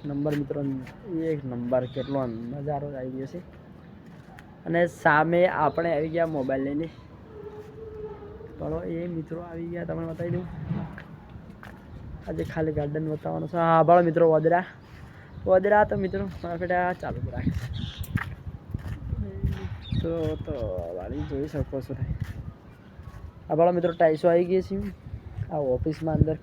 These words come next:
કામ બાકી છે, એટલે કામ કરવાનું છે, એટલે ઓફિસમાં આવી ગઈ છે. ઓફિસમાં કંઈ દેખાતું નહીં, તમે જોઈ શકો છો. આ ભાળો મિત્રો એકદમ, એટલે ફૂલ તો તમે તો જોઈ જોઈને ગોળા થઈ જશો. ભાળો તમે ફૂલ બતાવી દો મિત્રો.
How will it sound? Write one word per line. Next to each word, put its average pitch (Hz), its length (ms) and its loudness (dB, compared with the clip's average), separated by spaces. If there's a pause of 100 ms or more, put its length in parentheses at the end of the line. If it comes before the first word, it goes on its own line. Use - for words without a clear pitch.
કામ 151 240 0
બાકી 143 320 -2
છે, - 140 -2
એટલે 156 260 -2 (640)
કામ 135 180 -4
કરવાનું 139 420 -2
છે, 143 80 -4
એટલે 131 160 -4
ઓફિસમાં 127 400 -8
આવી 135 100 -4
ગઈ 147 140 -4
છે. 156 240 -6
ઓફિસમાં 147 440 -6 (800)
કંઈ 160 100 -8
દેખાતું 147 460 -8
નહીં, 151 160 -6 (120)
તમે 147 160 -4
જોઈ 143 240 -2
શકો 127 380 -8
છો. 127 220 -10 (2250)
આ 151 60 -2
ભાળો 147 220 2
મિત્રો 147 440 -2
એકદમ, 143 380 -4
એટલે 143 260 -4 (1120)
ફૂલ 165 220 4
તો 175 160 8
તમે 180 200 6
તો 165 120 4
જોઈ 156 260 2
જોઈને 165 320 2
ગોળા 147 340 6
થઈ 143 180 2
જશો. 131 260 -2
ભાળો 127 200 0
તમે 135 200 0
ફૂલ 139 240 -2
બતાવી 131 200 -2
દો 135 80 -4
મિત્રો. 135 320 -4